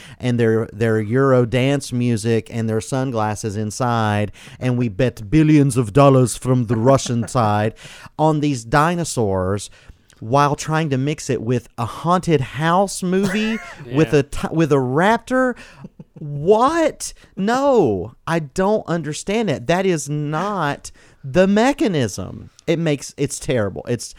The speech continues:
Speaker 1: I cannot,
Speaker 2: Oh.
Speaker 1: and it, and for me, it's not even the execution. I understand there's, there's a way to get these creatures off the island by boats and then have them break out.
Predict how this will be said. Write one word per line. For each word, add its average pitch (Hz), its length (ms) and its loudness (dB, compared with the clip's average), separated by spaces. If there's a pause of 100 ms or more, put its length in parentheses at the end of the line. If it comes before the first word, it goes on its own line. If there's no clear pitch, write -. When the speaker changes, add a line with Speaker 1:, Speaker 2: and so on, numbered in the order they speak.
(140)
Speaker 1:
I 120 100 -4
cannot, 165 420 -2
Speaker 2:
Oh. 139 60 -2
Speaker 1:
and 151 100 0
it, - 80 -6 (160)
and 143 120 -4
for 160 120 2
me, 190 220 0
it's - 140 -4
not 143 200 0
even 123 180 0
the 117 80 0
execution. 113 760 -4 (260)
I 202 220 -2
understand 151 600 -2
there's, 110 240 0 (140)
there's 180 300 0
a 139 80 0
way 113 440 -2
to 110 80 -4
get 98 240 -6
these 101 160 -8
creatures 95 420 -8 (160)
off 113 220 0
the - 120 -8
island 107 440 -4 (320)
by 117 240 0
boats 113 600 -2 (160)
and 135 140 0
then 127 120 -2
have 127 300 -4
them 113 180 -2
break 120 440 0
out. 123 400 -2